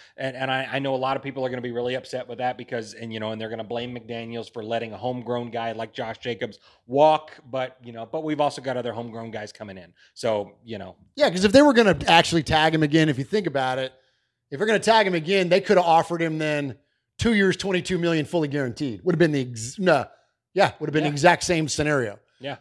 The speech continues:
Speaker 2: So, which, and so then maybe they add a third.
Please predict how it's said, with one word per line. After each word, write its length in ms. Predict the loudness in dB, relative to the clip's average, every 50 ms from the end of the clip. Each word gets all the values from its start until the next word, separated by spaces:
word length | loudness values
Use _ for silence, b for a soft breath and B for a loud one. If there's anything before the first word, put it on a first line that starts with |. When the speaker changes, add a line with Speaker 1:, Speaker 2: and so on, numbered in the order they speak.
| _
Speaker 2:
So, 460 | _ 2 4 6 6 6 4 2 -2 -8 -2
which, 300 | 2 4 4 4 2 -4
and 140 | -4 -4 -2
so 160 | 2 2 2
then 180 | 4 2 0 0
maybe 280 | 0 0 0 0 2
they 180 | 2 2 4 4
add 140 | 4 4 2
a 100 | 0 -2
third. 520 | 2 4 4 6 6 6 4 4 0 -6